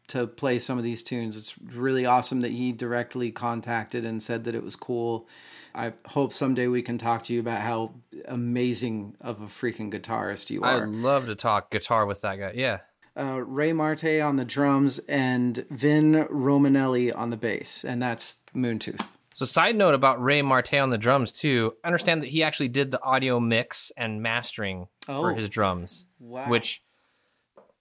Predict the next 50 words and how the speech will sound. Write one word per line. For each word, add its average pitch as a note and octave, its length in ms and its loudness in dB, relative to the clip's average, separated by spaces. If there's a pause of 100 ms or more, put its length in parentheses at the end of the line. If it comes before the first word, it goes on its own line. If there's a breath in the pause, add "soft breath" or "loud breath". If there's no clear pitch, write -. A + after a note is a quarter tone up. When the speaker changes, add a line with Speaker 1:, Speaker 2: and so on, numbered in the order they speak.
(140)
Speaker 2:
I F3+ 120 4
think G3+ 200 2
if, F3 240 0
if D#3+ 200 0
he F3 120 2
really F#3+ 300 2
did G3 180 2
that C#3 180 4
himself, C#3 460 4
he's F#3+ 140 -2
got D#3+ 240 2
some C3 120 -4
incredible C3 540 2
ears D3 540 0
that A#2 180 0
are A#2 160 -2
unbiased, C#3 760 2 (100)
and A2+ 440 -2
he, C3+ 380 -2
'cause A#2+ 380 -2
it's - 420 -4 (140)
mixed B2 520 4
really, D#3 360 4
really C3 180 4
Speaker 1:
That's B2 180 8
Speaker 2:
well. A#2+ 100 8
Speaker 1:
pretty D#3+ 200 8
impressive. C3+ 720 -2
And D#3+ 180 6
then D#3+ 300 6
re-, E3 220 4
I D#3+ 280 4
will D#3+ 160 6
guess, D#3 600 2 (200)
I, D#3 320 2
I D3+ 120 2
just C#3+ 180 -2
wanted D#3 220 2
to D3+ 40 -12
throw D3 160 4
out B2+ 120 2
my C3+ 100 0
guess C#3 300 0
for C3+ 100 -6
your B2+ 140 0
favorite B2+ 300 0
song C3 260 0
on B2 80 -2
this A#2+ 180 -4
album. A#2 520 -2